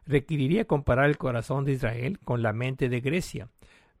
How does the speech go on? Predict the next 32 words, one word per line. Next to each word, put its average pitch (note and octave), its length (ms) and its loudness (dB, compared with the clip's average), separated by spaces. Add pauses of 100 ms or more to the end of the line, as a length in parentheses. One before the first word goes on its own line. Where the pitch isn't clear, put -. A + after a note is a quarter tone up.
(240)
Por E3+ 160 8
el D3 60 6
momento, E3 460 2
basta E3 380 4
con C3 140 -4
lo A2 100 0
dicho C3+ 240 4
anteriormente B2 760 -2
y D#3+ 80 0
dejaremos C3+ 500 0
la A#2+ 100 0
cuestión C3 540 -4 (140)
más C3 260 -2
amplia C3 380 0
para G#2+ 260 0
otro B2 280 -2
momento. C3+ 480 -2 (540)
Ahora F#3+ 340 6
continuemos C#3+ 680 0
en C3+ 120 2
el A2+ 120 -4
próximo C#3+ 580 0
ex D#3 200 -2
podcast C3 540 -2
con B2 220 -2
amplios C3+ 400 2
ejemplos B2 520 -2
ilustrativos C3 680 0 (400)
para B2 180 4
demostrar C#3+ 760 2
que A#2+ 100 -2
Paradiso C3 640 -4